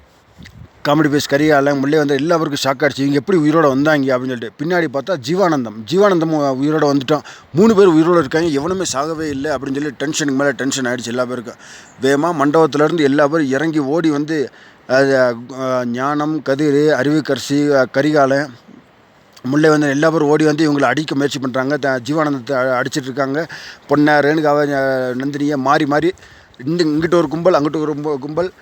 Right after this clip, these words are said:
மாறி மாறி சண்டை போட்டுட்டே இருக்காங்க. "எப்படி உயிரோட வந்தா, நீ எப்படி உயிரோட வந்த?" அப்படி சொ-, சொல்லிட்டு அப்படியே அந்த பொண்ணை அடிச்சு கொடுமைப்படுத்துறதுக்கு முயற்சி பண்ணிட்டு இருக்காங்க. த-, தர்ஷன் வந்து சண்டை போட்டுட்டு இருக்கான். அந்த நேரம் அடுத்து ஒரு ட்விஸ்ட் வருது.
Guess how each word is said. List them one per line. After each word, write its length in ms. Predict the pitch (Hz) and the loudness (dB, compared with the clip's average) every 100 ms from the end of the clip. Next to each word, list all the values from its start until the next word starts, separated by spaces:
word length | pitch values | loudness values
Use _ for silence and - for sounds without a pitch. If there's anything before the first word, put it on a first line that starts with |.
| - _ _ _ _ _ - - - | -20 _ _ _ _ _ -20 -20 -4
மாறி 260 | 135 151 156 | 2 4 4
மாறி 480 | 156 165 160 135 | 2 4 4 2
சண்டை 260 | 127 135 151 | 0 -4 -4
போட்டுட்டே 260 | 143 131 147 | -4 -2 -4
இருக்காங்க. 420 | 123 131 131 123 - - | -2 -4 -4 -6 -8 -6
"எப்படி 320 | 135 151 202 | -2 0 2
உயிரோட 280 | 160 165 170 | 4 4 4
வந்தா, 240 | 147 147 | 2 2
நீ 80 | 151 | 2
எப்படி 240 | 156 147 151 | 2 2 2
உயிரோட 160 | 151 | 2
வந்த?" 240 | 147 143 143 | 2 2 2
அப்படி 200 | 131 139 | 0 0
சொ-, 140 | 143 | 0
சொல்லிட்டு 280 | 135 147 160 | 0 -2 0
அப்படியே 280 | 139 147 131 | 2 0 0
அந்த 40 | 113 | -4
பொண்ணை 260 | 147 160 156 | -4 0 2
அடிச்சு 300 | 135 139 160 | 2 0 -4
கொடுமைப்படுத்துறதுக்கு 500 | - 151 160 135 139 | -2 0 0 -2 -4
முயற்சி 260 | 135 139 135 | -2 -2 -4
பண்ணிட்டு 240 | 131 139 | -4 -4
இருக்காங்க. 360 | 120 123 120 123 - - - - - - - - | -4 -4 -2 -4 -6 -18 -20 -20 -20 -20 -16 -4
த-, 380 | 127 143 135 131 | 2 4 2 2
தர்ஷன் 240 | 151 175 | 0 0
வந்து 160 | 165 151 | 0 -2
சண்டை 240 | 139 139 | -2 0
போட்டுட்டு 20 | 143 | 2
இருக்கான். 440 | 135 127 127 127 - _ _ | 0 -2 -2 -2 -6 _ _
அந்த 240 | 123 160 196 | -10 -6 -2
நேரம் 240 | 175 170 | -2 -2
அடுத்து 340 | 151 147 175 | -2 -2 0
ஒரு 340 | 190 151 139 131 - | 2 4 2 0 -2
ட்விஸ்ட் 260 | 190 - | -4 -2
வருது. 280 | 147 117 107 | -4 -6 -10